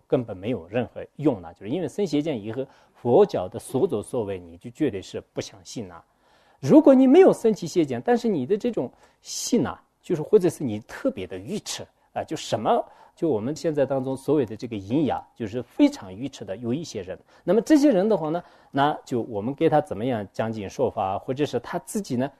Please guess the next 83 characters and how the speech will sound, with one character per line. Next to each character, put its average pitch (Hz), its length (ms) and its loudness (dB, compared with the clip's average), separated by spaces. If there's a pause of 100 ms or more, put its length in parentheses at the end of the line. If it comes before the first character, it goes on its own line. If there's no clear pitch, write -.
(180)
根 339 160 4
本 202 100 0
没 120 180 0
有 104 180 -2
思 - 260 -4
维 98 160 -4
的 101 140 -10
这 113 120 -16
种 87 280 -18
能 107 160 -6
力， 107 120 -8
就 87 140 -18
是 90 160 -14
特 - 100 -12
别 95 240 -10
笨。 - 140 6 (480)
这 381 140 12
样 226 160 12
的 120 80 -2
人 127 180 -2
呢， 143 100 -6 (200)
啊， 92 100 -16
如 147 160 0
果 170 100 2
我 110 60 4
们 120 140 -4
转 185 200 6
生 147 160 -4
到 120 80 0
这 120 140 -4
样 175 160 -4
的 107 80 -8
人 113 180 -6
的 101 80 -6
话 92 140 -12
呢， 92 160 -16
那 123 140 0
有 95 180 -4
这 104 160 -14
个 90 80 -18
修 - 160 -12
法 92 140 -14
的 92 80 -20
机 107 180 -10
会 - 140 -20
都 85 120 -20
没 101 140 -10
有。 92 160 -6 (160)
所 185 140 8
以 - 20 12
我 131 100 10
刚 - 220 -2
才 - 100 -8
所 147 220 -4
讲 104 160 -8
的 110 80 -8
这 120 160 -8
叫 104 160 -6
做 104 160 -12
呢， 101 100 -12 (280)
转 220 200 10
生 170 240 -2
到 117 140 -2
人 208 320 6
当 113 220 -4
中 107 160 -10
的 98 100 -8
话 101 220 -4
呢， 107 100 -12 (240)
也 127 220 6
有 127 180 4 (480)
远 127 340 4
离 113 120 2
了 82 200 -6 (240)
线 127 280 2
下， - 280 -6
就 110 100 -10
是 - 60 -14
修 247 180 2
法 233 140 4
的 147 100 -4
空 277 220 4
闲 - 180 -2